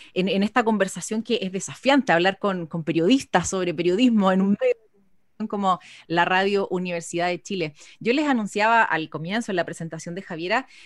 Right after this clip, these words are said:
eh, que la efeméride de la que queremos hablar tiene que ver, eh, con una actividad que realizó esta semana, eh, precisamente el programa que coordina Javiera, que es el Programa de Libertad de Expresión y Ciudadanía del Instituto de la Comunicación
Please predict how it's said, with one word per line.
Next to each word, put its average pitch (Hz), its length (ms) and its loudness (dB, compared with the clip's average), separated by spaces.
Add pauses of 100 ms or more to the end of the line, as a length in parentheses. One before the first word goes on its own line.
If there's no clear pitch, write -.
(120)
eh, 170 220 0
que 180 100 -4
la 180 120 2
efeméride 254 500 0
de 226 80 0
la 202 100 0
que 190 160 -6
queremos 190 340 -4
hablar 190 360 -2 (320)
tiene 254 240 0
que 294 100 -4
ver, 262 300 2
eh, 190 180 2
con 208 160 -2
una 226 160 0
actividad 208 500 0
que 214 380 0
realizó 185 380 -2
esta 247 220 -4
semana, 277 480 2
eh, 180 180 0
precisamente 202 580 -6
el 196 60 -8
programa 185 360 -2
que 180 200 -4
coordina 196 500 -2
Javiera, 202 400 0
que 170 80 -6
es 165 80 -6
el 165 80 -6
Programa 165 340 -2
de 165 80 -2
Libertad 156 340 -2
de 175 40 2
Expresión 180 560 -4
y 190 60 -6
Ciudadanía 185 720 0
del 147 240 -6
Instituto 147 440 -12
de 165 80 -6
la 156 140 -6
Comunicación 151 640 -12